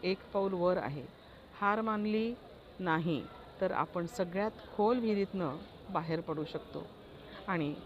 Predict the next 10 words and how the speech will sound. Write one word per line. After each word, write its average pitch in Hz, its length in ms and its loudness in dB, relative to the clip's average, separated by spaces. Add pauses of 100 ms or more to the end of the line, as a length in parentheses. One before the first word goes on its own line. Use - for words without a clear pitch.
पुढे 208 280 8
जाण्यासाठी 175 600 4
त्यांनी 165 260 2
फेकलेल्या 170 480 0
प्रत्येक 214 640 2
गोष्टीचा 208 500 2
वापर 175 360 2
आपण 175 240 -2
करू 160 240 -2
शकतो. - 580 -10